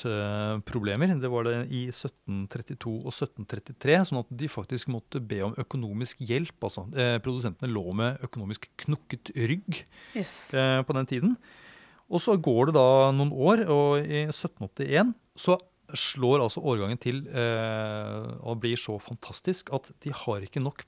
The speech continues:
Speaker 1: plass i, i kjellerne sine til å, å håndtere all vinen som kommer i, eller alle druene som kommer i hus, da.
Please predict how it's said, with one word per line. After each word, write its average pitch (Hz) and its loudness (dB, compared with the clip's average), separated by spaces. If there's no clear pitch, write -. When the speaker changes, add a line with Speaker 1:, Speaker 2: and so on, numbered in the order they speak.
Speaker 1:
plass - -2
i, 127 0
i 127 -4
kjellerne 90 -4
sine 117 -4
til 123 -4
å, 117 2
å - -2
håndtere 110 -8
all 123 4
vinen 113 -2
som 135 -6
kommer 104 -6
i, 113 -4
eller 117 0
alle 113 0
druene 113 -4
som - -12
kommer 104 -8
i 107 -6
hus, 127 -10
da. - -10